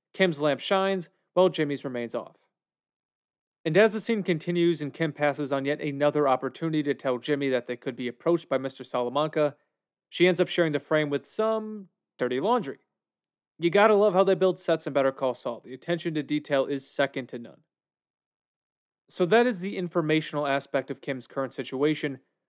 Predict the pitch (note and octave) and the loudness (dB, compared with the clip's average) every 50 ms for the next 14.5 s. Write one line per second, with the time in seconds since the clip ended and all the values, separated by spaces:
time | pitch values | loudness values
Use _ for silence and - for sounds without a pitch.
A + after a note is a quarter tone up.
0 | _ - E3 D#3+ B3 B3+ A#3 - - G3 F#3 E3+ - F#3+ - - F3+ F#3 F3 F3+ | _ -2 -2 0 0 -2 0 2 2 2 2 4 0 -2 -2 0 0 0 0 0
1 | E3 D3+ D3+ D3+ D3 - - D3 D3 C#3+ C3+ - D#3 B2+ B2 C#3 C3+ C3 B2+ A#2+ | 0 2 0 0 0 -2 -2 -2 -2 -2 0 -2 -2 0 4 2 2 2 2 2
2 | C#3 C3 B2 - - C#3 C#3+ C#3 C3 B2+ C3 D3+ D#3 D3+ C#3+ B2+ - - - - | 2 0 0 0 -2 -2 -2 -2 -4 -2 0 0 2 2 0 -2 -4 -12 -6 -4
3 | D3 C#3 B2+ A#2+ A2+ - - - A#2+ - - _ _ _ _ _ _ _ _ _ | -4 -2 -2 -6 -8 -10 -12 -12 -12 -12 -12 _ _ _ _ _ _ _ _ _
4 | _ _ _ _ - - F3 D#3+ - G#3 A3 A3 A3 A#3+ A3 G3+ F#3 F3+ E3 - | _ _ _ _ -6 -6 -6 0 0 0 0 4 2 2 2 4 4 2 2 2
5 | - - E3 E3 E3 D#3 - D#3+ C#3 C#3+ C#3+ B2+ C#3 D3 C#3+ - - C3+ B2+ A#2+ | 0 2 4 4 4 4 2 -6 -6 -6 -6 -2 -2 -4 -4 -4 -6 -6 -4 0
6 | C#3+ C3+ B2 A#2+ - C3 B2 A#2+ B2 C3 B2+ B2 B2+ B2+ A#2+ - C3 A#2 B2 A#2+ | 0 0 0 0 -4 -10 -10 -6 -4 -4 -4 -4 -4 -8 -8 -8 -12 -10 -10 -12
7 | - - - B2 A#2 - _ _ _ _ _ _ _ _ _ _ _ - D#3+ D#3 | -12 -8 -10 -10 -10 -10 _ _ _ _ _ _ _ _ _ _ _ -4 0 0
8 | G#3 F#3+ A#3+ G#3 F#3 G3+ F3 E3 F#3+ F3 - - F#3 D#3 D3 - E3+ E3+ E3+ E3+ | 2 0 0 -2 -2 -6 0 2 0 0 4 4 4 4 4 4 2 4 4 4
9 | D#3 D3 D3+ C#3+ C3+ B2+ A#2+ - - - D3+ D3 - - D#3 C#3+ C#3 D3 C#3 C#3+ | 2 2 0 -2 0 -2 -4 -4 -2 -2 -2 -2 -4 -8 -10 -8 -8 -2 2 2
10 | C#3 C#3 D3+ D3+ C#3+ _ _ _ _ _ _ _ _ _ - D3+ D3+ G#3 G#3 G3+ | 4 4 2 0 -2 _ _ _ _ _ _ _ _ _ -4 2 6 6 6 6
11 | E3 D3+ E3+ F#3 F#3 F3+ F3+ E3+ - - E3 D#3 - D#3+ C#3+ - - D3 C#3 C3+ | 6 6 6 8 8 8 6 4 2 -2 -2 -2 -2 -6 -6 -2 -2 -2 0 0
12 | C3+ C3+ C3 C3 B2+ - C#3 C3 A#2+ C#3 C3+ C3 C3+ C3 - - C3+ B2+ - _ | -2 0 0 -2 -2 -2 -8 -8 -6 -6 -6 -6 -6 -8 -6 -8 -8 -8 -6 _
13 | C3 B2+ B2 B2 - C3 B2 A2+ - - - C3 B2 B2 - - - B2+ A#2 A#2 | -2 -2 -2 -4 -6 -10 -10 -10 -10 -4 -2 0 0 0 -2 -4 -4 -4 -4 -4
14 | A#2+ - - B2+ A2 - - _ _ | -10 -12 -12 -12 -12 -12 -18 _ _